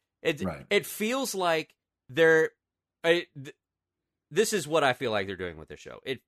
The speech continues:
Speaker 1: feels like they're taking notes from George R R Martin and just using those notes to create specific, um, to create specific episodes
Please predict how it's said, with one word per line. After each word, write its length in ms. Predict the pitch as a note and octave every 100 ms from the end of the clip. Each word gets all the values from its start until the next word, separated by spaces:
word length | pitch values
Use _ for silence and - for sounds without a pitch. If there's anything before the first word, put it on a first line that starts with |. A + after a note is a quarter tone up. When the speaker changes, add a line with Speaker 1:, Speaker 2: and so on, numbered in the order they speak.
| -
Speaker 1:
feels 300 | G3+ A#3+ G3
like 240 | F#3 E3
they're 140 | E3+ C#3+
taking 640 | - E3 D#3 D#3 B2+ G#2+
notes 520 | G#2+ C3 E3 - - _ _ -
from 220 | C#3 A#2+
George 260 | C3 C#3 C#3+
R 160 | C3+ C3
R 120 | B2+
Martin 460 | B2 B2+ C#3+ D#3 _ _ D#3+
and 80 | D3+
just 200 | D#3 B2
using 460 | A#2+ E3+ E3+ F3
those 260 | D#3+ D3+ C#3+
notes 360 | B2+ C#3 - - _ -
to 100 | D3+
create 440 | D#3+ C#3 D3 D3+
specific, 840 | - D3 - D3+ D3+ D#3+ C#3 _ _ -
um, 680 | B2+ A#2+ A2+ G#2+ G#2 G2 F2 _ _ _ _ _ _ _ _ _ _ _ - _ _ -
to 100 | C3+
create 320 | D#3 D3 C3+
specific 480 | D3 - D3+ C#3 B2+
episodes 580 | D#3+ D#3 E3 D#3+ D#3+